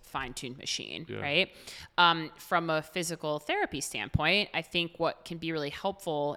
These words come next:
Speaker 1: is understanding that, again, the only thing that's ever in the present moment is the physical body. So can we get this athlete in some way, shape, or form to get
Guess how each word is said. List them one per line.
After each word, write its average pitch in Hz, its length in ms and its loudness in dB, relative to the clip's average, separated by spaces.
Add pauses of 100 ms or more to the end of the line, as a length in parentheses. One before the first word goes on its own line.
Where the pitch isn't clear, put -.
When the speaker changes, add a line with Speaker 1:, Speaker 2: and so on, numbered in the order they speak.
Speaker 1:
is 147 460 -2
understanding 160 640 -2
that, 139 240 -4
again, 170 480 4
the 147 160 -6
only 277 240 -2
thing 269 160 -4
that's 214 220 -2
ever 165 200 -2
in 175 60 -2
the 170 80 -4
present 165 300 -4
moment 147 280 -4
is 135 120 -10
the 151 80 -16
physical 143 300 -14
body. - 360 -10 (320)
So 214 160 -4
can 302 260 -2
we 440 180 0
get 262 180 0
this - 220 -8
athlete 156 520 2
in 151 140 -8
some 196 320 -2
way, 190 140 -2
shape, - 280 -2
or 147 80 -4
form 113 460 -6
to 151 400 -4
get 165 180 -4